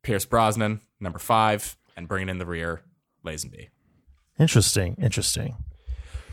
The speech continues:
Speaker 1: Well, because it's like he, I don't know, On Her Majesty's Secret Service was, A, it completely kind of bucks the rest of the curve. So it's, it's a little different than any of the other Bond movies.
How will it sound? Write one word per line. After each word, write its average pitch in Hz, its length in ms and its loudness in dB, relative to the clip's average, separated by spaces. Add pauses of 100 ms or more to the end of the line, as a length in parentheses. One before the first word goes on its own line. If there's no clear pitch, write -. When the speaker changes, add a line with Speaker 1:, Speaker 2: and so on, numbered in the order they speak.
Speaker 1:
Well, 185 260 8
because 165 360 2
it's 139 120 0
like 139 320 4
he, 131 500 0 (380)
I 175 100 6
don't 160 100 6
know, 110 220 6
On 147 160 6
Her 160 80 4
Majesty's 131 520 2
Secret 113 280 -2
Service 110 400 2
was, 104 260 0 (140)
A, 156 240 6
it 127 260 -2 (240)
completely 131 480 -4
kind 120 180 -2
of 98 140 -10
bucks 123 280 2
the 113 100 -4
rest 107 220 2
of 107 60 -4
the 104 60 -6
curve. 170 460 -2
So - 140 0
it's, 170 120 0
it's 175 160 -4
a 208 40 -4
little 214 160 4
different 127 440 2
than 165 140 2
any 160 200 0
of 160 60 0
the 165 80 2
other 160 160 2
Bond 156 300 2
movies. 160 380 -4